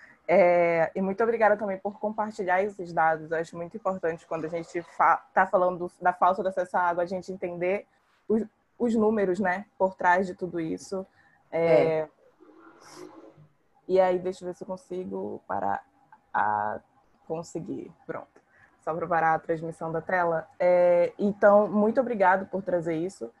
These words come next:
Speaker 1: É, a gente sabe, eu li um estudo também do quanto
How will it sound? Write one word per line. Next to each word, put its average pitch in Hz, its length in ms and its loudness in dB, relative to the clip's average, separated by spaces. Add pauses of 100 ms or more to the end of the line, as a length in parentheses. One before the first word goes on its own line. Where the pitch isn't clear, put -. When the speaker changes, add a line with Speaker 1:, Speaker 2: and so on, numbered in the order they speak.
(380)
Speaker 1:
É, 170 180 2
a 170 40 4
gente 175 240 -6
sabe, 175 560 2 (220)
eu - 80 0
li 175 180 0
um 185 60 -2
estudo 180 340 -2
também 170 360 -2
do 165 140 -4
quanto 190 880 0